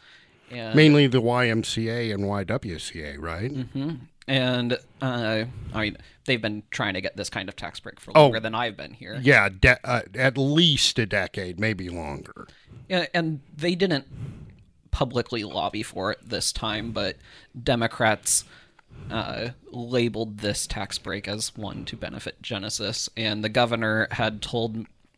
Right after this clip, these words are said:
Speaker 1: us before, uh, today that she planned to veto the bill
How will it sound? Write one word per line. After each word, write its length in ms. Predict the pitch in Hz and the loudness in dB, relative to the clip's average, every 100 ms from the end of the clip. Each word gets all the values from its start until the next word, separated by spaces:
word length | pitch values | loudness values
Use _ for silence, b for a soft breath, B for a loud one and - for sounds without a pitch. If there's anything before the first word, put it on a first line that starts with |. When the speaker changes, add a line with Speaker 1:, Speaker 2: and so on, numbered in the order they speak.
| _ - | _ -8
Speaker 1:
us 260 | 110 - | -6 -6
before, 880 | - 117 - - 127 113 110 107 110 b b b b b - | -6 -8 -8 -4 -2 0 2 0 -2 b b b b b -14
uh, 240 | 104 107 - | -12 -14 -12
today 420 | 117 98 95 101 | -8 -6 -4 -4
that 260 | 98 95 - - | -2 -4 -6 -16
she 220 | - - | -8 -8
planned 340 | 101 - 101 - | -8 -8 -10 -8
to 80 | 113 | -12
veto 460 | 107 107 101 104 | -10 -6 -4 -4
the 100 | 107 | -6
bill 500 | 107 110 110 110 113 | -8 -4 -4 -4 -6